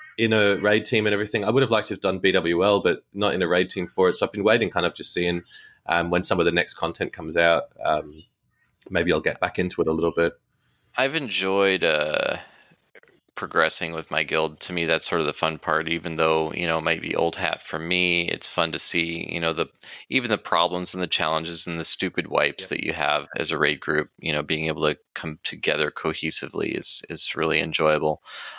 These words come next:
Speaker 2: That's, I would have liked to have seen Blizzard purposefully buff M C, because M C is super easy,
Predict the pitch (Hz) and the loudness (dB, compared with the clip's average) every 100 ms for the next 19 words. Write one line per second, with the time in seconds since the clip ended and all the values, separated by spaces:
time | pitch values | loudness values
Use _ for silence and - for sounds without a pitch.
0 | - _ - 113 123 - - - 110 113 | -18 _ -2 -2 -2 -6 -8 -2 0 2
1 | 156 117 95 95 101 - - 92 - - | 2 2 2 2 2 -4 -2 2 2 2
2 | 92 85 85 82 85 85 85 87 87 85 | -2 -4 -6 -6 -2 -2 0 -2 -2 -6
3 | _ - _ _ _ _ _ _ _ - | _ -20 _ _ _ _ _ _ _ -8
4 | - 92 - - - 90 92 90 - - | -4 -4 -2 -4 -4 -4 -4 -4 -10 -2
5 | 71 82 - - - - _ - 98 101 | 0 0 -4 -12 -14 -20 _ -6 -4 0
6 | 107 - 120 120 120 - _ - 85 - | 0 2 0 -2 -6 -12 _ -14 -8 -2
7 | 85 80 80 85 - - 85 80 76 76 | -2 -2 -4 -2 -2 0 -2 -2 -2 0
8 | - - 90 87 85 85 80 85 92 95 | 2 2 -2 -4 -6 -4 -4 -4 -4 -6